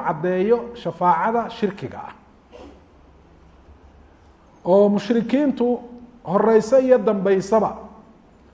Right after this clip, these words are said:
inay shirkiga ku dhacaan waxaa sababay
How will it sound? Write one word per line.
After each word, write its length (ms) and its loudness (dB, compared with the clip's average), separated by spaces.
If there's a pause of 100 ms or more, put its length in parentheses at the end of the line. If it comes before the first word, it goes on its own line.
(360)
inay 200 2
shirkiga 440 0
ku 200 -4
dhacaan 460 4 (1000)
waxaa 340 0
sababay 680 0